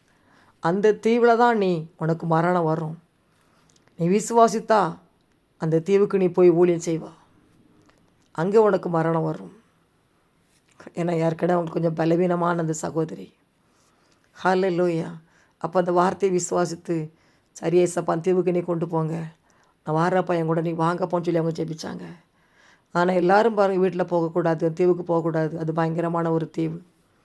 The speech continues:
ஹல்லேலூயா. "ஷூஷா அறிவிக்க முடியாது, நீ போகக்கூடாதுன்னு" சொல்லி சொல்றாங்க.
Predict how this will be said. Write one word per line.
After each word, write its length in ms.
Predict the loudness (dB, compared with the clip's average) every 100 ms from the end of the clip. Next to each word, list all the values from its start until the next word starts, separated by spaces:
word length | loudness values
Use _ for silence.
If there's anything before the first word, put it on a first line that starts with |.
| _ _ _ _ _ -2
ஹல்லேலூயா. 800 | 0 2 2 2 2 2 0 -4 -10 _ _ _ _ -2
"ஷூஷா 180 | 0 2
அறிவிக்க 340 | 4 4 2
முடியாது, 540 | 2 4 4 4 2
நீ 100 | 0
போகக்கூடாதுன்னு" 600 | 0 0 0 0 0 0
சொல்லி 240 | 0 -2 -4
சொல்றாங்க. 500 | -6 -6 -6 -6